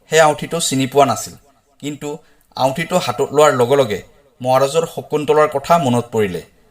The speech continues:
আৰু মহাৰাজে মাছমৰীয়াজনক সুধিলে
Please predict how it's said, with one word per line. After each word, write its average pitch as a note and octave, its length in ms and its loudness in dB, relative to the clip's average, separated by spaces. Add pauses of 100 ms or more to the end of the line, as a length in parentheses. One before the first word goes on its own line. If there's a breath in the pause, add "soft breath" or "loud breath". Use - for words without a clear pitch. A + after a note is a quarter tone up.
(160)
আৰু C3 200 0
মহাৰাজে C3 520 2 (440)
মাছমৰীয়াজনক D3+ 800 0
সুধিলে A2 300 -6